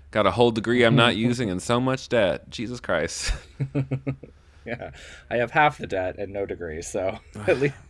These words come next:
Speaker 2: <laughs>
Speaker 1: It's, it, but it's like, you know, like, here's the deal. Like, you know, like, you know, you're doing, uh, music with Derek Webb, and you're touring and, like, getting nominated for awards and, like, kind of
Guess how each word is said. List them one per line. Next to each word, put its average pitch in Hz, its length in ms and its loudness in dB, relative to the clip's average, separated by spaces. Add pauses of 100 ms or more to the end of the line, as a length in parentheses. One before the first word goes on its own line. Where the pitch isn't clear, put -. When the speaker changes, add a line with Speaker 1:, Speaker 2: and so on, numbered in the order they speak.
(140)
Speaker 2:
<laughs> - 840 -8
Speaker 1:
It's, 165 220 0
it, 160 140 -4
but 175 80 0
it's 185 120 -2
like, 185 240 2
you 190 80 0
know, 165 160 2
like, 151 200 2
here's 170 200 -2
the 165 60 -12
deal. 185 180 -6
Like, 123 180 -2
you 139 80 -6
know, 131 160 -4
like, 127 160 -6
you 135 60 -6
know, 131 100 -4
you're 127 180 -4
doing, 123 400 0
uh, 107 200 -2
music 127 320 -2
with 131 120 -6
Derek 135 320 0
Webb, 135 320 -4
and 107 160 -6
you're 104 160 -4
touring 127 580 -4
and, 110 140 -6
like, 104 520 -6
getting 107 240 -8
nominated 110 400 -4
for 117 160 -4
awards 98 440 -4
and, 110 140 -10
like, 98 420 -8
kind 110 240 -6
of 123 400 -10